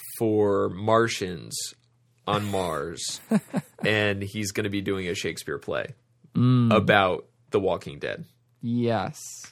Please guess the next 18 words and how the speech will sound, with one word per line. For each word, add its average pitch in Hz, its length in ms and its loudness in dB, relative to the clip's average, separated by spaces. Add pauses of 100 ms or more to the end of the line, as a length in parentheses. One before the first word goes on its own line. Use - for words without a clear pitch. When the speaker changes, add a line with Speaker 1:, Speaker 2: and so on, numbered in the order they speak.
(220)
Speaker 1:
Yeah, - 200 -8
Speaker 2:
That's 113 300 -4
Speaker 1:
that's 107 200 -2
where 104 100 -2
it's 104 120 -2
Speaker 2:
definitely 95 280 -4
Speaker 1:
going. - 0 - (1800)
Speaker 2:
the - 80 -10
direction 92 500 -6
that 95 120 -6
it 104 120 -8
should 92 200 -8
go. 78 300 -4 (460)
Speaker 1:
Yeah. 107 220 -2 (4000)
Speaker 2:
I 151 60 0
heard 190 160 6
a 160 60 8
rumor 135 720 6